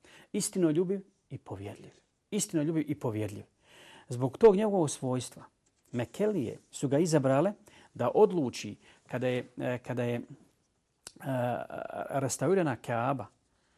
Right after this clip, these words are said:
i kada je trebalo postavljati Hadžerul Esved na njegovo mjesto, vođe plemena su se posvađali t-, do te mjere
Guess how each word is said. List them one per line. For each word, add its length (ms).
i 100
kada 180
je 60
trebalo 280
postavljati 540
Hadžerul 440
Esved 340
na 80
njegovo 200
mjesto, 400
vođe 300
plemena 420
su 80
se 100
posvađali 560
t-, 160
do 220
te 240
mjere 380